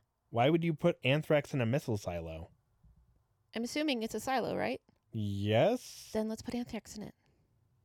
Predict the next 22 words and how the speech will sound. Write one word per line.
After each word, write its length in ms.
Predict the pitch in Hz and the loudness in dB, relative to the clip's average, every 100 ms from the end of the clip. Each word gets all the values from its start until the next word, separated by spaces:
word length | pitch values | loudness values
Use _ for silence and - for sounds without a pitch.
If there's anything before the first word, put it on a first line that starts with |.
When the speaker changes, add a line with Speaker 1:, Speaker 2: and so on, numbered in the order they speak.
| _ _ _ 131 | _ _ _ 2
Speaker 1:
I 80 | |
would 160 | 143 139 | 4 4
live 380 | 131 170 320 214 | 2 4 4 4
in 140 | 104 | 0
it. 380 | 82 - - - - _ _ _ _ _ _ - - - - - - | -4 -14 -14 -16 -18 _ _ _ _ _ _ -20 -20 -20 -20 -20 -16
Speaker 2:
Where? 240 | 247 302 - _ _ - | -10 -10 -10 _ _ -2
Okay, 320 | 277 - 127 | 0 0 -2
you 160 | - 214 | -4 -8
can 140 | 269 | -4
go 80 | 311 | -2
live 220 | 320 330 | 0 0
in 80 | 302 | 0
the 80 | 285 | -2
silo, 340 | - 226 202 | 0 0 0
but 120 | 214 - | 0 -2
I 60 | |
still 180 | 208 208 | -4 -2
wanna 100 | 254 | -4
put 160 | 262 254 | -4 -4
anthrax 400 | 202 214 - - | -4 -6 -10 -10
in 80 | - | -10
it. 140 | - | -10